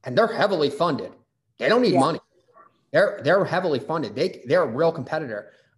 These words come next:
Speaker 1: Instagram now is, every day is an emergency.
Speaker 2: Yes.
Speaker 1: So
Speaker 2: That,
Speaker 1: Yeah.
Speaker 2: <laughs> that's exactly what it feels like.
Speaker 1: It is. It is.
Speaker 2: <laughs>
Speaker 1: And I, and I'll tell you, like, the monetization side, like, I'm not monetized on TikTok, but I got paid a hundred and fifty dollars yesterday for doing an Instagram.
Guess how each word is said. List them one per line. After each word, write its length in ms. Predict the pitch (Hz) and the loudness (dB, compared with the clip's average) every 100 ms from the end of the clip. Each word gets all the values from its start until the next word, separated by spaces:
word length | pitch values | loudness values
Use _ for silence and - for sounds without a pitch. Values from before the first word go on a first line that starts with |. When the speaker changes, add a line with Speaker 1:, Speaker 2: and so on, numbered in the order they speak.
| - | -6
Speaker 1:
Instagram 480 | 170 170 170 160 139 | -4 -4 -4 -2 0
now 300 | 143 151 139 | 0 0 0
is, 460 | 131 123 117 - - | -2 -6 -8 -10 -4
every 200 | 147 151 | -4 -2
day 320 | 143 151 113 | 0 -2 -2
is 340 | 127 117 110 - | -6 -8 -12 -10
an 120 | 131 | -6
emergency. 600 | 123 127 135 123 - 90 - _ _ _ _ _ - | -4 -4 -4 -8 -14 -20 -20 _ _ _ _ _ -2
Speaker 2:
Yes. 600 | 196 180 151 123 - - - | 2 4 2 -2 -8 -20 -20
Speaker 1:
So 60 | - - _ _ _ | -20 -20 _ _ _
Speaker 2:
That, 200 | 254 269 | 0 2
Speaker 1:
Yeah. 200 | 302 302 | -2 -2
Speaker 2:
<laughs> 40 | |
that's 240 | 294 285 285 | -2 -2 -4
exactly 500 | 262 269 285 302 262 | -10 -6 -6 -6 -6
what 140 | 220 185 | -4 -6
it 100 | 185 | -6
feels 260 | 180 180 | -8 -8
like. 280 | 185 151 139 _ _ 156 | -6 -8 -8 _ _ -2
Speaker 1:
It 60 | |
is. 280 | 233 117 - 427 | 0 0 -2 -2
It 80 | 165 | 0
is. 260 | 185 123 480 | 0 0 -6
Speaker 2:
<laughs> 180 | - - | -10 -4
Speaker 1:
And 120 | 185 | -2
I, 140 | 180 190 185 | 0 -2 0
and 80 | |
I'll 100 | 190 | 0
tell 160 | 175 226 | 2 0
you, 140 | 190 | 0
like, 160 | 147 147 | 2 0
the 80 | 156 | 2
monetization 720 | 165 170 165 147 165 180 135 | 0 0 -4 -4 -4 -4 -6
side, 220 | 143 120 | -4 -4
like, 100 | 123 | -4
I'm 100 | 147 | -4
not 140 | 202 131 | -4 -4
monetized 460 | 131 135 147 135 | -4 -2 -2 -4
on 80 | 113 | -6
TikTok, 420 | 180 185 135 127 | -10 -6 -6 -4
but 220 | 135 123 - | -4 -6 -4
I 80 | |
got 140 | 143 147 | -6 -4
paid 100 | 151 | -6
a 40 | |
hundred 240 | 127 151 131 | -6 -8 -10
and 80 | |
fifty 200 | - 160 | -12 -10
dollars 320 | 135 170 165 120 | -4 -2 -2 -4
yesterday 340 | 120 - 123 | -8 -8 -8
for 260 | - 120 117 | -8 -10 -8
doing 260 | 135 143 | -10 -8
an 60 | 120 147 | -8 -10
Instagram. 400 | - 110 110 | -10 -10 -10